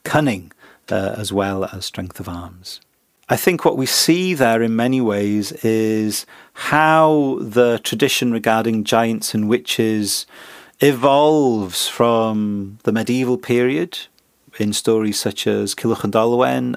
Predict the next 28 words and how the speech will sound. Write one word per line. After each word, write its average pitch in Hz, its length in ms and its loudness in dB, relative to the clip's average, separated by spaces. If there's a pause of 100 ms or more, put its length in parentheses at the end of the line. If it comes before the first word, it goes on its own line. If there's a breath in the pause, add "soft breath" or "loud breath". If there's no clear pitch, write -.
and 92 340 -8
Peredur, 123 640 0 (500 loud breath)
how 123 160 2
it 127 100 2
evolves 135 800 2
through 156 580 4
the 120 200 -4
early 127 300 4
modern 110 320 0
period 123 600 0 (320 loud breath)
in 107 140 -2
stories 104 400 0
such - 200 -6
as 98 100 -4
we 101 60 0
find 101 400 -2
in 98 300 -2
Sean 110 280 0
David 101 240 -4 (100)
Rhys, 123 420 -2
Rhys's 120 440 -2
manuscript, 104 640 -4 (340 loud breath)
and 120 160 2
then 127 120 2
how 135 200 2
it 123 100 2
evolves 123 600 2
again 117 760 0